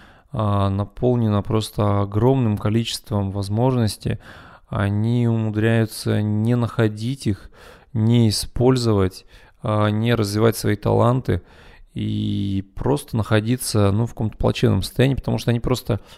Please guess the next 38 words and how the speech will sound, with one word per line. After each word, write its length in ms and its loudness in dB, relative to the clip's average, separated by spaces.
вот 120 -6
стоит 300 -2
фильтр 400 -2
восприятия, 800 -2
что 240 -14
нельзя 480 0
вот 240 -6
это, 300 -12
и 300 0
все, 320 -4
и 80 -4
человек 400 -2
просто, 360 -6
ну, 380 -6
не 140 4
может. 360 2
То 80 -12
есть 140 -6
он 120 0
считает, 280 0
что 140 -8
это 120 -8
нет, 520 0
что 340 -8
это 160 -4
невозможно, 800 -2
да. 240 -6
А, 400 2
очень 300 -2
хороший 400 0
пример, 400 0
я 140 0
всегда 240 -4
привожу, 420 -2
это 140 -6
пример 260 -4
с 120 -10
автостопом. 760 -4